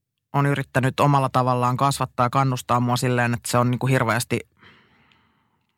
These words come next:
se on, se on paheksunut mun tekemisiä tosi paljon aina ja, ja se on, se on niinku, ehkä on, on luullut tekevänsä s-,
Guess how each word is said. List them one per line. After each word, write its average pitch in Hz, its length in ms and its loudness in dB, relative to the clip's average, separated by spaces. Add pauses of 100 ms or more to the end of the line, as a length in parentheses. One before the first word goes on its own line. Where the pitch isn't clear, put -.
(140)
se - 160 0
on, 143 140 2 (320)
se 156 100 0
on 151 100 0
paheksunut 185 500 2
mun 131 340 0
tekemisiä 131 580 0
tosi 123 260 -2
paljon 113 400 0
aina 117 320 0 (320)
ja, 113 120 -4 (360)
ja 120 60 -6
se 131 160 0
on, 120 120 2 (180)
se 127 140 0
on 123 140 2
niinku, 123 300 -2 (2000)
ehkä 147 300 2
on, 180 240 -2
on 170 160 2
luullut 170 320 0
tekevänsä 139 480 0
s-, - 260 -8